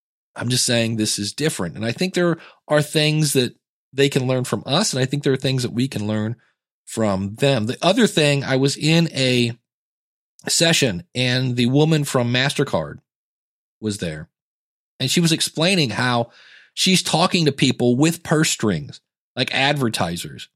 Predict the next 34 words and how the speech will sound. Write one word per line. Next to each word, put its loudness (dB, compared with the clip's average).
and -4
she's 2
trying 2
to 2
get 2
them 4
to 0
open 2
up -2
the -4
purse 2
strings, -4
and 0
they're 2
looking 4
at 0
their 4
stats. -2
And 0
so 4
the 2
minute 4
I 2
could 0
raise 4
my 2
hand 2
and -2
ask -2
a -8
question, -4
I 0
said, 2
"Hey, 0